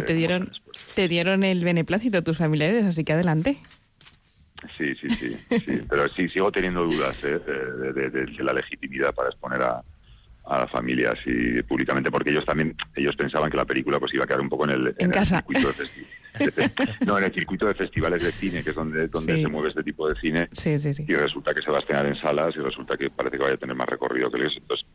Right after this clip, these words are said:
Speaker 2: pues, ellos sí que están un poco asustados de, de, de que su, su mapa mental que se habían hecho
Speaker 1: Ujú.
Speaker 2: de su exposición pública se limitaba a festivales de cine estos de cuatro locos que estamos aquí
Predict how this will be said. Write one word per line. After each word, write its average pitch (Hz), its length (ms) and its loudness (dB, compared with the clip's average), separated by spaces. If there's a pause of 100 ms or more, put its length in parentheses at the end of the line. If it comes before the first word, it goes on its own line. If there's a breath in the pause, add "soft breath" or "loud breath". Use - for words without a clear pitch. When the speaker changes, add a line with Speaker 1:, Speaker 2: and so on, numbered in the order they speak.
Speaker 2:
pues, 67 180 -2
ellos 65 160 2
sí 67 60 -2
que 67 80 2
están 67 160 0
un 65 60 -2
poco 65 160 2
asustados 67 440 0
de, 67 280 2
de, 58 180 0
de 57 140 -2
que 62 100 -2 (280)
su, 57 380 -4 (100)
su 62 120 -4
mapa 65 280 2
mental 69 360 0
que 69 80 0
se 69 60 -2
habían 69 160 4
hecho 190 160 4
Speaker 1:
Ujú. - 80 2
Speaker 2:
de - 40 0
su - 60 -6
exposición - 500 -6
pública 71 460 -2 (600 loud breath)
se - 80 0
limitaba 64 400 0
a 65 40 0
festivales 62 440 0
de 60 100 -6
cine 64 300 -6
estos 62 220 -4
de 62 80 -2
cuatro 64 260 0
locos 62 300 0
que - 60 -6
estamos - 300 2
aquí - 200 -2